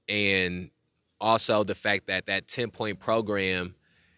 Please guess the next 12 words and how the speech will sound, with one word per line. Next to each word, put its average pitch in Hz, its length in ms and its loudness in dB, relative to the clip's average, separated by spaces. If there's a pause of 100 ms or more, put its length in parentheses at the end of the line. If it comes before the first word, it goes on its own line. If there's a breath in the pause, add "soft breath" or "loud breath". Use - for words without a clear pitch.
(380 soft breath)
even 117 240 -2
though 104 200 4
it 95 60 -2
was 85 240 -4
written 113 540 2 (140)
by 90 580 0 (140)
an 87 120 -10
organization 101 760 0
that 87 200 0
was 87 420 -4 (180)
in 117 240 -2
Oakland, 92 520 0